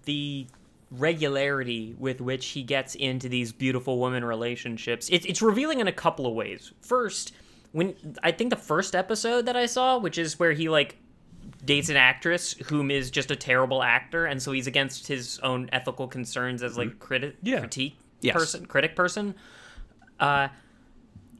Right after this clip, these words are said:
Speaker 1: in that episode, the actress has a conversation with Margot, wherein Margot's like, "Okay, so what are you trying to get out of him?" Like, it, this, this, this sort of cutting remark of, like,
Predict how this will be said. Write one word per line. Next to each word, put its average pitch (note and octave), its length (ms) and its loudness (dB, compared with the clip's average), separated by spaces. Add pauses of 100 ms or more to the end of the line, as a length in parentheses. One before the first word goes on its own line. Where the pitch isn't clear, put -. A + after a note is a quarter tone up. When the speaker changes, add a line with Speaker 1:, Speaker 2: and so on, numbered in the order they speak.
Speaker 1:
in G#3 240 4
that A3 320 0
episode, D3 760 0 (920)
the D#3+ 200 2
actress E3 760 4
has E3 460 0 (120)
a D3 320 0
conversation F#3+ 720 -2
with C#3 120 -6
Margot, B2+ 680 0 (460)
wherein D3 320 0
Margot's D3 420 2
like, D3+ 260 2
"Okay, D#3+ 200 2
so D3+ 160 -2
what D3 160 0
are - 40 2
you F3 140 0
trying A#2 300 -4
to G#2 60 -8
get G#2 140 -8
out G2 180 -12
of G2+ 80 -16
him?" A2+ 140 -8 (480)
Like, D3+ 220 0
it, D#3+ 260 -6
this, D#3 280 -2 (180)
this, E3 260 -2
this D#3+ 260 -2
sort G3 140 0
of D3+ 80 0
cutting F3+ 340 2
remark D3+ 360 0
of, C#3 80 -4
like, C#3 320 0